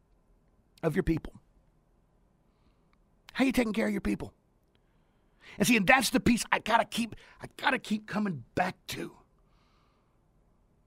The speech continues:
People aren't disposable commodities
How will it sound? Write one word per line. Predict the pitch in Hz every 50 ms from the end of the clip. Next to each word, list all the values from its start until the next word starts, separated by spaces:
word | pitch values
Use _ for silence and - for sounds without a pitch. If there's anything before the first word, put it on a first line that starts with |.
| _ _ _ _ _ _ _ _ _ _ _ _ _ _ _ _ -
People | - 285 302 311 277
aren't | 262 254 254 254 202
disposable | 180 196 - - - - 233 294 196 - 202 160 208 208 -
commodities | - - 185 180 160 156 165 196 226 220 170 - - 139 131 123 120 139 156 160 -